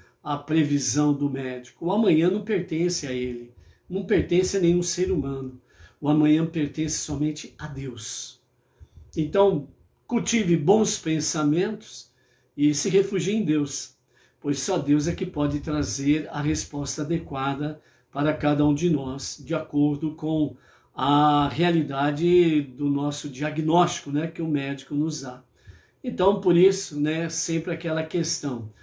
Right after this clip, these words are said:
procure um médico bom, capacitado e amigo,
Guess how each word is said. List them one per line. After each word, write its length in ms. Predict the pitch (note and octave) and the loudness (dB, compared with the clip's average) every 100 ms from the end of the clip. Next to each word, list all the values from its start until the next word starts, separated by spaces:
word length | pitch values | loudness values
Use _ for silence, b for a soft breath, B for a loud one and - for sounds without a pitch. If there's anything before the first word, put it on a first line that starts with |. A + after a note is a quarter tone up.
| b b b | b b b
procure 800 | - E3 D#3+ D#3 D#3 D3+ C#3 D3 - | -4 -2 0 2 4 4 6 4 2
um 180 | E3 D3+ | 0 2
médico 640 | C#3+ C#3+ C#3+ C#3 - C3 | 4 4 0 -4 -10 -16
bom, 680 | B2+ D3+ D#3+ D#3+ F#3+ B3 B3+ _ _ _ _ _ | -6 0 2 4 2 0 -6 _ _ _ _ _
capacitado 1120 | C#3 C#3+ C#3+ - D3+ - C#3+ D3+ E3 E3+ - | -10 -4 -4 -4 -6 -4 0 2 0 -4 0
e 320 | F3+ A3 A3+ - _ _ | 2 2 0 -8 _ _
amigo, 1000 | D#3 F3 D#3 E3 F#3 D#3 C#3 D3 B2+ - | -2 0 2 2 0 0 4 4 2 -6